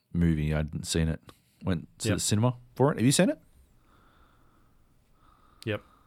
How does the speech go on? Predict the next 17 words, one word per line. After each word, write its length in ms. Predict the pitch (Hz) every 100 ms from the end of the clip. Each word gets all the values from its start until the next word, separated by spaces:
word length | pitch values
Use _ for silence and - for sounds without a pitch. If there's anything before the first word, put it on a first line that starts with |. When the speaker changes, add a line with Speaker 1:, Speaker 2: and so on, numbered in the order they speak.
| _ _ -
Speaker 1:
All 80 |
right. 160 | 82 78 - _ _ _ _ _ -
Uh, 460 | 98 90 87 92 87 - - - - - -
Speaker 2:
Nope. 200 | 98 - _ _ _ -
Speaker 1:
nope. 240 | 92 95 - _ _ _ _ -
Yep, 200 | 104 101 _ -
nope. 420 | 95 92 _ -
Um, 600 | 95 98 95 98 95 95 -
Speaker 2:
Yep, 180 | 113 -
I've 160 | 110 -
seen 180 | 107
Nope. 160 | 95 - _ _ _ - - - - _ -
Speaker 1:
Nice. 380 | 76 - - - - - _ - _ - - _ _
What'd 140 | - 131
you 40 |
think? 160 | 175 - - _ _ _ _ _ _ _ _ _ _ _ _ _ _ _ _ _
Speaker 2:
Uh, 600 | 107 101 95 92 95 92